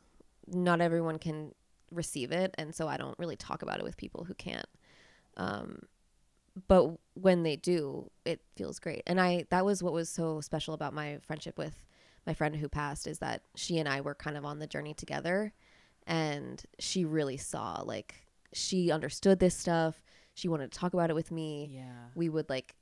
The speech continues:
Speaker 1: constantly be in contact about whatever was going on in our lives and, like, dissecting it all the
Speaker 2: Yeah.
Speaker 1: time. Um, so,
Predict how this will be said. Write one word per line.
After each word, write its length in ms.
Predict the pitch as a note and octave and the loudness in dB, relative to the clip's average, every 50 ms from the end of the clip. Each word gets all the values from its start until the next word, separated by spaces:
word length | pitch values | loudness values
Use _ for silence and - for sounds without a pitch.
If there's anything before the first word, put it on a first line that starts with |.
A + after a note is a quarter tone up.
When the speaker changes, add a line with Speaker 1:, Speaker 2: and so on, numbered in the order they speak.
| _ _ _ _ _ - | _ _ _ _ _ -10
Speaker 1:
constantly 560 | - - F#3 F3+ F3 - - F3 E3 E3 D#3+ | -4 0 2 2 2 0 -2 -4 -2 -2 -4
be 340 | D#3+ - D3+ D3+ D3 C#3+ C#3+ | -4 -6 -6 -6 -6 -6 -6
in 160 | - - D3 | -8 -8 -10
contact 520 | D3 - - D3 D3 - D3 C#3+ - - - | -10 -8 -8 -8 -6 -6 -8 -8 -8 -10 -10
about 280 | D3+ C#3 C3 B2 B2 | -8 -8 -8 -8 -6
whatever 240 | - E3 D#3+ D3+ D3 - | -4 -2 -2 -2 -4 -6
was 120 | D3+ - | -10 -8
going 160 | - D#3+ D3+ | -8 -8 -8
on 120 | D3+ D3+ D#3 | -6 -8 -8
in 60 | D#3+ | -8
our 100 | - - | -8 -4
lives 420 | D#3 D#3 D#3 D#3 D#3 D#3 D#3 - | -2 0 0 0 -2 -4 -8 -8
and, 100 | E3 - | -12 -10
like, 240 | B2 A#2 A#2 - - _ _ _ _ _ _ _ _ _ _ _ _ - | -12 -12 -14 -14 -20 _ _ _ _ _ _ _ _ _ _ _ _ 0
dissecting 540 | E3 D#3+ D#3 - E3+ - - - E3 E3 D#3+ | 2 2 2 0 -2 -2 0 -2 -2 -2 -2
it 260 | D#3 D#3 D3+ D3 D3 D#3 | -6 -6 -8 -10 -8 -6
all 100 | E3 D#3+ | -6 -6
the 80 | D3+ D#3+ | -4 -6
Speaker 2:
Yeah. 100 | D#3 D3+ | -6 -6
Speaker 1:
time. 400 | E3 D#3 D3 D3 D3 D#3 D#3 E3 _ - | -6 -6 -6 -6 -8 -10 -10 -12 _ -6
Um, 520 | D#3+ D#3+ D#3+ D3 B2+ B2+ A#2 - - F3+ - _ _ _ _ _ _ - | -6 -6 -6 -6 -10 -12 -14 -14 -16 -16 -18 _ _ _ _ _ _ -16
so, 720 | - - - - E3 D#3+ D#3 D3+ D#3 C#3+ C3+ C#3 - - | -14 -8 -4 0 0 0 0 0 -2 -6 -6 -8 -10 -14